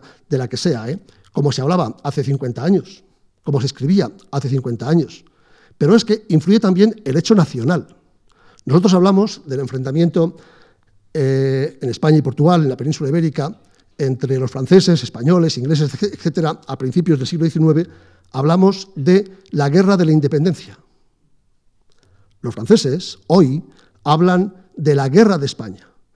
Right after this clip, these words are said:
pero es que los británicos hablan de la guerra peninsular. Hay, por tanto, una perspectiva nacional, y no solamente en la denominación de un hecho histórico, de un acontecimiento histórico como la guerra de la independencia,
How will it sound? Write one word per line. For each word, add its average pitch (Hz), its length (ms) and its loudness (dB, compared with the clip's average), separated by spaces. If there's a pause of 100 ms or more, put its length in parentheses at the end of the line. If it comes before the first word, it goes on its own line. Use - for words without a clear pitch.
(340)
pero 143 140 2
es 185 80 2
que 196 100 -4
los 220 120 2
británicos 185 640 2
hablan 185 440 2
de 139 180 -2
la 131 140 -4
guerra 170 320 2
peninsular. 123 500 -6 (600)
Hay, 131 160 -6
por 160 160 0
tanto, 214 500 2
una 202 200 4
perspectiva 196 500 0
nacional, 147 800 0 (640)
y 143 120 0
no 220 100 6
solamente 180 640 2 (300)
en 165 160 6
la 151 120 2
denominación 147 720 4
de 156 80 2
un 151 80 2
hecho 147 140 -4
histórico, - 440 -2 (1040)
de 123 120 -2
un 147 40 6
acontecimiento 135 440 0
histórico 151 300 2
como 131 180 -6
la 110 100 -4
guerra 147 280 2 (400)
de 160 120 0
la 160 40 2
independencia, 165 600 0